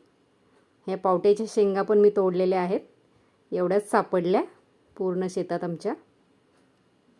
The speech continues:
ह्या घेऊन आता मी घरी जाणार आहोत. इकडे जाऊबाई मी बसलेलो आहोत आता,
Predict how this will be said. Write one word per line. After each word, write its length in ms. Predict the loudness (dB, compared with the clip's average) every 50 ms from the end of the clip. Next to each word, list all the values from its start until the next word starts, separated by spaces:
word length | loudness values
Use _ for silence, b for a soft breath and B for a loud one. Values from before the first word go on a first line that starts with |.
| _ _ _ _ _ _ _ _ _ _ _ _ -8
ह्या 120 | -6 -6
घेऊन 360 | -4 -2 -2 -2 -2 -2 -2 -2
आता 200 | -2 -2 -2 -2
मी 220 | 0 0 0 0 -2 -8 _ _ _ _ _
घरी 300 | -8 -6 -4 -2 -2 0
जाणार 300 | 0 -2 -2 -2 -2 -2
आहोत. 240 | -2 -2 -2 -4 -6 -6 _ _ _ b b b b b b b b b b b _ _ _ _ _ _ _ _ _ _ _ _ _ _ _ _ _ _ _ _ -14
इकडे 220 | -8 -4 -2 -2 0
जाऊबाई 500 | 0 0 -2 0 0 0 0 0 0 0
मी 280 | -2 0 2 2 2 2 0 -4 _ _ _ _ -6
बसलेलो 420 | -6 -6 -4 -4 -4 0 0 2
आहोत 280 | 2 0 0 -2 -4 -6
आता, 200 | -6 -4 -4